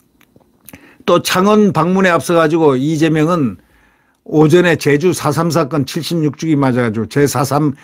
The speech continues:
평화공원에서 열린 추념식에 행사했습니다. 이 자리에서 이재명이가 뭐라 한 줄 아십니까? 사삼 학살의 후예라 할 수 있는 정치 집단이 바로 국민의힘이라고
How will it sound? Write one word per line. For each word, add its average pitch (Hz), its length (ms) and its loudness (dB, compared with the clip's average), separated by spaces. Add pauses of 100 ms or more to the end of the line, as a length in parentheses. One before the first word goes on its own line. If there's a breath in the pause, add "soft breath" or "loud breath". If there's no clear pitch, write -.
(160 soft breath)
평화공원에서 143 640 0
열린 120 220 0
추념식에 156 520 -4
행사했습니다. 104 600 -8 (260 loud breath)
이 170 140 0
자리에서 190 380 4
이재명이가 165 460 -2
뭐라 131 240 -2
한 160 140 -6
줄 147 100 -4
아십니까? 131 440 -8 (360 loud breath)
사삼 185 580 0
학살의 196 440 0
후예라 180 420 2
할 165 100 0
수 165 140 -6
있는 151 220 -4
정치 156 380 -6
집단이 156 320 -6
바로 139 240 0
국민의힘이라고 147 800 -2